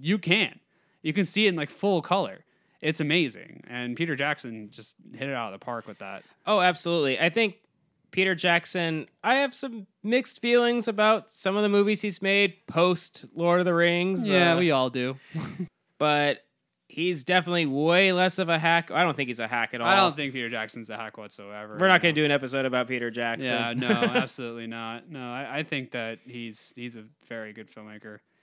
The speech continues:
Speaker 1: But, um, you know, and, uh, it's more of a, it's, I think it's more of a case of, like, look, they can't all be winners.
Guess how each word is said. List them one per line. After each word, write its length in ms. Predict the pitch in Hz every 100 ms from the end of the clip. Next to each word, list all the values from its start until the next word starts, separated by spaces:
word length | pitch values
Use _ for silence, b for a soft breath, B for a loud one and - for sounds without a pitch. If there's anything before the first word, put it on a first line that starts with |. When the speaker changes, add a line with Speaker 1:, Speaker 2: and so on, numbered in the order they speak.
| - - _ _ _ _ 143
Speaker 1:
But, 200 | 131 127
um, 380 | 123 117 120 - -
you 80 |
know, 160 | 247 226
and, 200 | 202 185 -
uh, 160 | 160 156 131
it's 180 | 180 170
more 240 | 196 208 196
of 260 | 165 147
a, 20 | 143
it's, 140 | 156 190
I 100 | 175
think 140 | 190
it's 80 | 143
more 200 | 143 139
of 80 | 120
a 60 |
case 320 | 120 123 123 120
of, 140 | 107
like, 260 | 117 113 -
look, 200 | 123 107
they 100 | 117
can't 220 | 131 110
all 100 | 98
be 140 | -
winners. 420 | 98 82 101 -